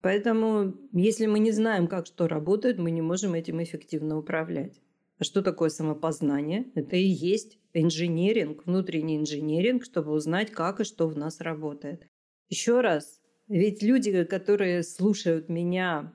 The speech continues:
нас уже в течение полутора лет практически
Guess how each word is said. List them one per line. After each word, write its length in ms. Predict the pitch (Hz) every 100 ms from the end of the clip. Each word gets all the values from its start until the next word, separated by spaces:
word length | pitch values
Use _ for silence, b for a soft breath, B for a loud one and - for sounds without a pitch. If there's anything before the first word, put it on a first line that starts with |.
| _
нас 500 | 180 170 170 151 - _ _ 208
уже 600 | 180 160 165 196 185 165
в 120 | 160
течение 1120 | - - 185 190 170 160 151 151 151 151 156 151
полутора 480 | 185 190 185 160 160
лет 340 | 175 269 -
практически 960 | 185 180 - 185 - 151 - - 135